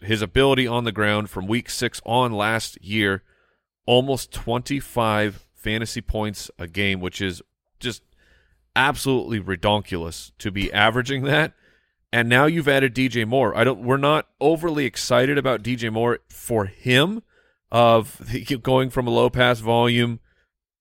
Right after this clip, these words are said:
maybe not the best passing quarterback situation, to another team that's the low volume.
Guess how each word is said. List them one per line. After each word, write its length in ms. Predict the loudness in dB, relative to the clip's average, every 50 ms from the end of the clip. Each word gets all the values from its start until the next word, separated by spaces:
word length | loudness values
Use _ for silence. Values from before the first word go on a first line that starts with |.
| _ 0
maybe 220 | 2 2 2 4 2
not 200 | 2 0 0 0
the 60 | 2
best 240 | 2 2 2 2 0
passing 360 | 0 0 0 0 -2 -6 -4
quarterback 340 | -2 -2 0 2 0 0 0
situation, 540 | -4 -4 -2 0 0 0 0 -2 -4 -12 -8
to 240 | -4 -4 -4 -4 -2
another 420 | -2 -2 0 2 2 2 2 0
team 180 | -2 -2 -4 -2
that's 180 | -2 -4 -4 -4
the 100 | -10 -10 -8
low 280 | 0 2 4 4 4 2
volume. 580 | 2 2 2 2 2 2 0 0 -2 -2 -6